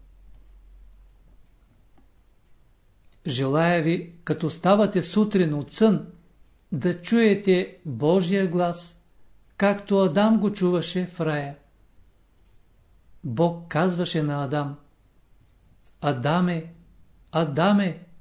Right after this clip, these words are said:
къде си?" "Тук съм, Господи, но не мога да се покажа."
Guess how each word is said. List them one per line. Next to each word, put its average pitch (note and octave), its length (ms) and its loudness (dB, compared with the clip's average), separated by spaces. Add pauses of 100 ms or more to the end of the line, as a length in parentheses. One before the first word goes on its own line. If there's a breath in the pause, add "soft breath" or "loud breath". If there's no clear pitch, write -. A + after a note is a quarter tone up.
(360)
къде E3 400 2
си?" - 360 -6 (1700)
"Тук A3 220 2
съм, A3+ 260 2
Господи, G#3 640 -2 (500)
но D#3+ 200 -2
не D#3 120 -2
мога F3 320 0
да G3+ 120 0
се G#3 160 -4
покажа." G3 480 -4